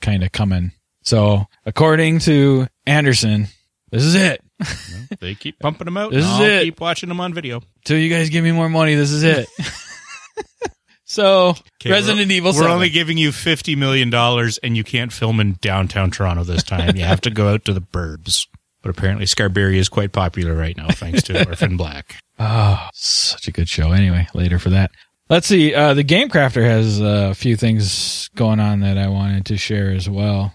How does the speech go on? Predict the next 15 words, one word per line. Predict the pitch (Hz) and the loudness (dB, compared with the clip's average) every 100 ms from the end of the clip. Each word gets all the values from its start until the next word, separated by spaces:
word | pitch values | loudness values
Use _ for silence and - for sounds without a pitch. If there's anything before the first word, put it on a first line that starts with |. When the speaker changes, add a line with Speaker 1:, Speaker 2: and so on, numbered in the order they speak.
| - | -4
Speaker 1:
The | 135 131 | 0 2
newest | 160 185 180 170 - - - | 4 4 4 2 -4 -10 -4
contest | 156 147 143 135 127 | 0 0 2 0 0
is | 131 | -2
going | 123 117 117 110 | 0 2 2 2
on, | 113 120 | 2 2
and | 120 | 2
it's | 113 - | 0 -2
actually | 120 120 123 - 123 120 117 | 0 0 0 -2 0 2 2
being | 107 113 110 107 104 | 0 0 2 2 0
sponsored | 98 - 113 113 123 110 | -2 -2 0 0 -2 -2
by | 104 98 | 0 0
Fifth | - 117 | 0 0
Street | - 123 101 | 0 0 0
Games. | 110 123 190 - | 0 0 -2 -6